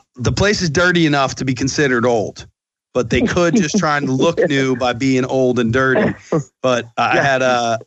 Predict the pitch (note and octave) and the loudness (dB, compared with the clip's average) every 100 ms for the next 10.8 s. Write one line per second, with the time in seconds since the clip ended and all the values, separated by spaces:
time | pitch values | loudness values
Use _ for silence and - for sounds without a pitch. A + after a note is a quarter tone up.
0 | A2+ A#2 C3+ C3+ C3+ - D#3+ D#3 D3+ C#3+ | -8 -4 -2 -2 -4 -2 0 0 2 0
1 | C3+ B2+ A#2+ B2 A#2+ - A#2+ A#2 A#2 A2+ | 0 -2 -2 -2 -2 0 0 2 2 2
2 | A2+ A2 A2 A#2 A2+ B2 B2+ C3+ - C3 | 2 2 2 0 0 0 2 0 0 2
3 | C3 B2+ A#2+ F#2+ A2+ - G#2+ A2+ A#2 B2 | 2 2 0 -2 -2 -2 0 0 0 -2
4 | G#2 C3+ C3 B2 - - - B2 B2+ C3 | -2 2 2 2 -4 -18 -6 -2 0 -2
5 | - B2 C3+ C3 C3+ - B2+ B2+ A#2 B2+ | -2 0 0 0 -2 0 0 0 0 -2
6 | G#2+ G#2+ G#2 - A2 - - C3+ B2 B2+ | -2 0 0 0 -2 -2 2 2 2 2
7 | C3 B2 - C3 A2+ A2+ A#2 G2+ G#2 G2+ | 2 2 0 0 0 0 -2 0 -2 -2
8 | F2 G#2 F#2 F2+ F#2+ F#2 E2+ C#2+ - - | 0 -2 -2 -2 0 0 -2 -6 -14 -18
9 | - - _ _ _ _ _ _ - G2+ | -20 -20 _ _ _ _ _ _ -8 -2
10 | A#2+ A#2 G#2 F#2 F#2+ B2+ C#3+ | 0 0 0 -2 -2 0 0